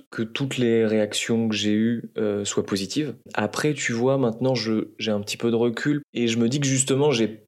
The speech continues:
pas fait assez de communication, en fait, sur mon entourage. Tu vois, là, j'annonce, en fait, de but en blanc à ma mère, « Bon, bah, hop, j'arrête la viande, merci, bonsoir, c'est terminé. »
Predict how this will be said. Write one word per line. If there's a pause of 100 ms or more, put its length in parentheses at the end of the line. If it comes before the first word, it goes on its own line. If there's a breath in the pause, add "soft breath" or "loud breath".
(100)
pas
fait
assez
de
communication,
en
fait,
sur
mon
entourage.
Tu
vois,
là,
j'annonce,
en
fait,
de
but
en
blanc
à
ma
mère, «
Bon,
bah,
hop, (640 soft breath)
j'arrête
la
viande,
merci,
bonsoir,
c'est
terminé. »